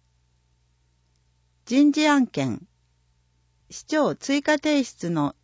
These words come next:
人事案件四件をいずれも同意。三ページ参照。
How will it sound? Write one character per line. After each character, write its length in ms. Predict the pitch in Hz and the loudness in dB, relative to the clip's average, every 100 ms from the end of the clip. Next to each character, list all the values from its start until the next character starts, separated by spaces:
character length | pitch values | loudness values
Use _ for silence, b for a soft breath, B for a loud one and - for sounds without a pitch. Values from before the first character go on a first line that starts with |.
| _ - | _ -6
人 260 | 233 285 | 2 2
事 160 | 277 311 | 2 2
案 200 | 285 269 | 2 2
件 280 | 165 156 165 | 0 -2 0
四 240 | 254 262 | 2 2
件 340 | 185 170 143 | 0 -2 -2
を 140 | 127 - - | -6 -8 -10
い 80 | |
ず 140 | 185 262 | -4 -2
れ 120 | 262 | 0
も 160 | 233 202 | 0 0
同 240 | 196 175 | -2 -2
意。 240 | 165 143 - _ _ _ _ _ | -2 -8 -12 _ _ _ _ _
三 280 | _ 262 277 | _ -4 -2
ペ 140 | 277 226 | -2 -4
ー 40 | |
ジ 100 | 156 | -4
参 220 | - 139 | -8 -8
照。 340 | - 127 113 | -8 -8 -8